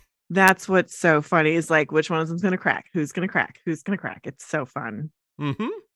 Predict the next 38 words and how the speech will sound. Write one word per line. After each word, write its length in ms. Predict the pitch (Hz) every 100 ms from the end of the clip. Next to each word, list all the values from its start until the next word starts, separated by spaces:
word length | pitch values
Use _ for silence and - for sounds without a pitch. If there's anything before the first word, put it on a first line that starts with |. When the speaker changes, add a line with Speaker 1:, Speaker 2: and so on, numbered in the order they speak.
| _ -
Speaker 2:
And 80 |
of 80 | 185
course, 320 | 208 185 - - _ _
you 100 | -
know, 160 | 120 104 - _
if 120 | 135
you 60 | 151
know 140 | 165
the 60 | 139
story, 420 | - 143 110 110 -
you 160 | 143 226
know 160 | 151
who's 300 | 123 180 117 - _
eventually 480 | 123 113 110 110 110
gonna 180 | 110 107
lose 240 | 110 107
it. 160 | - - _ - - 180
I 80 |
think 160 | 226 240
Speaker 1:
Yeah. 60 | 180
Speaker 2:
it, 60 | -
I 100 | 165
think 200 | 214 135
the 160 | 156
other 240 | 143 160 160
fun 260 | - 143
part 200 | 123 135
is, 100 | 123
like, 180 | 127 127 -
e-, 100 | 143
even 340 | 160 175 180 147
knowing 520 | 135 127 139 131 123 - _ _
who 200 | - 160
winds 340 | 139 135 139 123
up 160 | 131
on 180 | 120 101
top 340 | - 120 110 -
here, 420 | 151 156 170